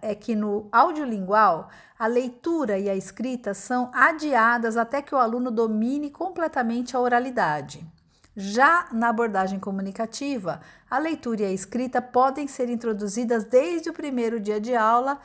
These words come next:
se for do interesse do aluno. A décima terceira diferença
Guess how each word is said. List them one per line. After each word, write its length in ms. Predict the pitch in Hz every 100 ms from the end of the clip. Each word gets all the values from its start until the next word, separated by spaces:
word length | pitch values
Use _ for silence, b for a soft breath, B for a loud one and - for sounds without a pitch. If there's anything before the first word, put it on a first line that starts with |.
| B
se 220 | B -
for 320 | 320 - 220 214
do 80 |
interesse 800 | 233 233 269 202 190 202 247 247 -
do 280 | 196 220
aluno. 520 | 262 226 165 147 147 156 - _ _ _ _ b b _ _ _ _ _ -
A 80 | 220
décima 440 | 220 359 381 359
terceira 440 | 320 269 - 233 208
diferença 800 | 196 - 185 214 262 254 -